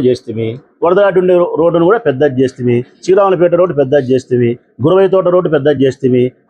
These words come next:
ఆర్ట్స్ కాలేజ్ రోడ్డు పెద్దది చేస్తేమి. నీ ఎన్ని చేయాలన్నా?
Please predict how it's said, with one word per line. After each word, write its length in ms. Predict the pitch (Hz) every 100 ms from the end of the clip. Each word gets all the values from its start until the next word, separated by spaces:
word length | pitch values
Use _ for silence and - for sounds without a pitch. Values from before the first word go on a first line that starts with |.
| 170
ఆర్ట్స్ 160 | 175
కాలేజ్ 240 | 196 180 175
రోడ్డు 140 | 180 139
పెద్దది 260 | 135 147 131
చేస్తేమి. 360 | 131 - 123 123 - _ _ _ _ 135 143 139 139 139 143 135 123 - - -
నీ 60 | 127 127
ఎన్ని 140 | 143
చేయాలన్నా? 360 | 175 175 170 165